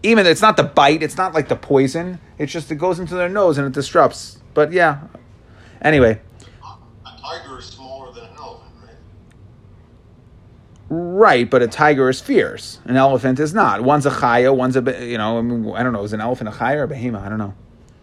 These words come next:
Speaker 1: But anyway, okay. Rav Zera Ashkach Rav Yehuda the Havakah Pischa de Bechamui. Rav Zera found Rav Yehuda that he was at his father-in-law's house. The Chazna B'Bedicha Daite. He, I guess he must have liked his father-in-law, and, um,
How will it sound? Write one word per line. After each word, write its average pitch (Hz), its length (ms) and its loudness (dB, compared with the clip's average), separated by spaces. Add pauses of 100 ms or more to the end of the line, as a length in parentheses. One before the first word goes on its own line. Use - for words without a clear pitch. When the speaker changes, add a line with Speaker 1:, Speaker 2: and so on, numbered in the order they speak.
(460)
Speaker 1:
But 135 80 2
anyway, 113 260 2 (540)
okay. 151 300 4
Rav 139 160 2
Zera 208 240 6
Ashkach 190 480 2
Rav 147 160 0
Yehuda 170 360 0
the 151 60 2
Havakah 147 520 2
Pischa 214 320 2
de 180 160 2
Bechamui. 160 420 0 (440)
Rav - 100 -4
Zera 196 280 6
found 190 440 4
Rav 147 120 2
Yehuda 156 440 2
that 147 140 0
he 147 80 0
was 147 140 0
at 170 100 4
his 147 100 -2
father-in-law's 170 680 4
house. 127 500 -2 (240)
The 147 80 0
Chazna 240 500 4
B'Bedicha 233 420 0
Daite. 202 500 2 (380)
He, 151 100 0
I 151 60 4
guess 180 180 2
he 180 60 -4
must 190 180 -2
have 165 80 2
liked 165 160 4
his 147 140 -6
father-in-law, 123 640 2 (340)
and, 143 480 2
um, 127 400 4